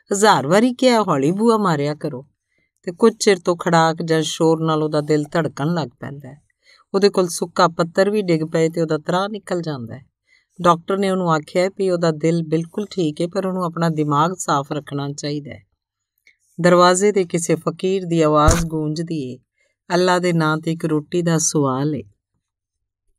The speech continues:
ਉਹਦੀ ਸ-, ਛੇ ਸਾਲ ਦੀ ਬੱਚੀ ਮੂੰਹ ਹੱਥ ਧੋ ਕੇ ਜਲਦੀ ਜਲਦੀ ਆਉਂਦੀ ਏ ਤੇ ਰਸੋਈ 'ਚੋਂ ਰੋਟੀ ਲੈ ਕੇ ਦਰਵਾਜ਼ੇ ਵੱਲ ਜਾਂਦੀ ਏ।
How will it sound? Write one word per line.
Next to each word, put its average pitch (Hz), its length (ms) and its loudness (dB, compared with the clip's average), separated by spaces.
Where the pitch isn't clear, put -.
ਉਹਦੀ 196 220 0
ਸ-, - 280 -8
ਛੇ 233 240 2
ਸਾਲ 196 320 2
ਦੀ 185 100 0
ਬੱਚੀ 170 340 0
ਮੂੰਹ 180 420 -2
ਹੱਥ 160 80 -2
ਧੋ 180 160 0
ਕੇ 160 160 -2
ਜਲਦੀ 214 340 -2
ਜਲਦੀ 190 300 0
ਆਉਂਦੀ 156 320 0
ਏ 151 80 -4
ਤੇ 185 120 0
ਰਸੋਈ 175 340 0
'ਚੋਂ 175 220 -2
ਰੋਟੀ 165 280 0
ਲੈ 165 160 0
ਕੇ 165 120 -2
ਦਰਵਾਜ਼ੇ 151 460 0
ਵੱਲ 156 200 -4
ਜਾਂਦੀ 131 420 -10
ਏ। 143 60 -18